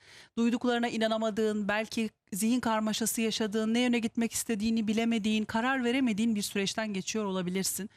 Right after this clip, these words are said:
Özellikle Oğlakların iç dünyaları şu an çok karmaşık olabilir. Sevdikleri için kaygılanıyor olabilirler, gerekli gereksiz duygusal yoğunluk içinde olabilirler, partnerleriyle alakalı bir sıkıntıları olabilir.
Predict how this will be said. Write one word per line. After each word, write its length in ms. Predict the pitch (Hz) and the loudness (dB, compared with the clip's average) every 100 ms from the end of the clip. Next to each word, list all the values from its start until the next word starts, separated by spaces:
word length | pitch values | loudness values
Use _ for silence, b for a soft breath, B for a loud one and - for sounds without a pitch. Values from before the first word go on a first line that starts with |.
| B B B | B B B
Özellikle 520 | 254 254 277 285 269 | 0 2 2 0 -2
Oğlakların 600 | 226 233 240 240 247 240 | 0 0 0 0 -2 0
iç 200 | 285 - | -2 -2
dünyaları 460 | 247 226 214 202 226 | -2 0 0 0 -2
şu 160 | - 226 | 0 0
an 120 | 226 | 0
çok 200 | 285 - | -2 -2
karmaşık 500 | 233 196 185 - - | -2 0 -2 -4 -4
olabilir. 400 | 170 165 160 170 B B - | -4 -2 -4 -6 B B -6
Sevdikleri 560 | - 240 240 - 247 | -2 0 0 0 0
için 240 | 240 262 240 | 0 -2 0
kaygılanıyor 600 | 240 226 226 226 226 226 | -2 -2 -2 -2 -2 0
olabilirler, 540 | 226 220 233 226 226 | -2 -2 0 0 0
gerekli 420 | 202 226 247 - | 0 0 0 -2
gereksiz 440 | 240 240 - 233 214 | 0 0 0 -4 -2
duygusal 480 | 220 226 - 240 | -2 -2 -2 -2
yoğunluk 320 | 226 220 226 - | 0 -2 -2 -4
içinde 300 | - 226 226 | -4 -2 0
olabilirler, 560 | 226 226 220 220 220 B B B - | 0 0 0 0 -2 B B B -6
partnerleriyle 760 | 254 262 - 302 294 320 339 | -2 -2 0 2 2 2 0
alakalı 420 | 294 285 277 277 269 | 2 0 0 0 0
bir 60 | |
sıkıntıları 580 | - - 269 254 262 262 | -2 -2 -2 0 0 0
olabilir. 380 | 262 220 208 | 0 0 -2